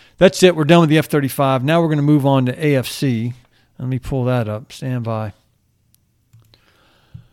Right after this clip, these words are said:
So A F C, on September sixth, a few days ago, Jen Judson, who writes for Defense News, fantastic reporter, did a story about, uh, Army Futures Command. It's, like, four years old now.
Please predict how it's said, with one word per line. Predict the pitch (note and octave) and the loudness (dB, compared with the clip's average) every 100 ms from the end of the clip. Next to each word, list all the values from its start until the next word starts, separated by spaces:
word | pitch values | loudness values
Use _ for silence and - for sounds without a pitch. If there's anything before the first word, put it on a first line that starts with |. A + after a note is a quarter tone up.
| _ | _
So | - E3+ D#3 | -4 4 8
A | F3+ G#3 | 10 8
F | D#3+ | 6
C, | - F#3+ C#3+ | 2 2 2
on | C3+ C3+ A#2+ | 2 0 -2
September | - - - G#3+ G3+ F#3 E3+ D3+ | -4 -4 -2 2 4 6 4 2
sixth, | - F#3 B2 - | 2 2 2 -2
a | - | -6
few | F3 | 0
days | D#3 D#3 C3+ | 4 4 2
ago, | A#2 A#2 A2+ B2+ F3+ - | 0 -2 -2 -4 -12 -4
Jen | E3 F3 | 0 2
Judson, | B2+ D3+ D3 C#3 A#2+ | 4 4 2 -2 -2
who | C3 | -2
writes | C3 B2+ | -2 -4
for | - A#2+ | -6 -10
Defense | G#2+ C3 C3 - | -8 -4 -4 -4
News, | B2+ A#2+ A2+ | -2 -2 -4
fantastic | - B2+ - D#3 C#3 B2 A#2 | -6 -4 -2 -2 -2 -8 -10
reporter, | A2+ - A#2+ G2+ G#2 - _ _ _ _ _ | -10 -6 -6 -6 -8 -12 _ _ _ _ _
did | D#3+ F3+ | 0 0
a | |
story | C#3+ - F3+ F3 D3 C3+ | -2 0 4 4 4 2
about, | C#3+ B2+ C3+ C3 B2+ - _ _ _ | -4 -2 0 0 -2 -8 _ _ _
uh, | D3 C3 A#2+ A2+ - | -6 -2 -4 -6 -4
Army | D3 C#3+ | -2 -2
Futures | - C#3+ - A2+ | -2 -4 -4 -10
Command. | - A2 G2+ G2 | -8 -6 -6 -8
It's, | G#2+ - | -12 -12
like, | G#2+ - | -12 -4
four | D3 | 0
years | D3+ D3 B2+ | 2 2 4
old | C3+ B2+ | 2 2
now. | B2+ B2 A#2+ | -2 -2 -4